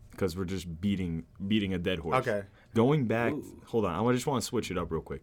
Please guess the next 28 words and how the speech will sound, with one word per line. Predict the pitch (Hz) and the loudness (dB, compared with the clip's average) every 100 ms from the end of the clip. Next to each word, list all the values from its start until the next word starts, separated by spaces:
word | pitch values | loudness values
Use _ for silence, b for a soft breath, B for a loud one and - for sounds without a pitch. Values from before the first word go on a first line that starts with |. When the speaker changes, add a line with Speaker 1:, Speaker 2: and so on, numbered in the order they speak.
| _ | _
Speaker 2:
Yeah. | 135 120 98 | 2 2 0
Speaker 1:
Going | 117 127 135 | 0 2 2
back | 127 120 | 0 0
to | |
the | 107 | -2
question | - 101 - | 0 0 0
we | 95 | -2
had | 90 85 | -2 -4
before | 82 87 85 | -4 0 0
of | 78 | -2
can | - 92 | -4 -2
you | 92 87 | -2 -2
have | 95 92 82 - - | -4 -4 -6 -12 -12
a | 87 | -8
guy | 82 92 92 | -2 0 0
or | 85 | 0
girlfriend | 90 92 82 87 85 | 0 0 0 -4 -4
without | 80 87 82 | -4 -4 -2
wanting | 85 82 80 | -2 -2 -6
to | 80 | -8
smash? | 82 71 58 - | -8 -10 -10 -2
Speaker 2:
Yeah. | 127 107 95 _ _ _ | 0 0 -4 _ _ _
Speaker 1:
So | - 107 | -2 -2
far | 101 110 98 92 | 0 2 4 4
on | 90 | 0
the | |
results | 87 82 95 95 85 - | -2 -2 0 0 -2 -6
is, | - 87 85 82 78 - | -6 -4 -4 -6 -8 -16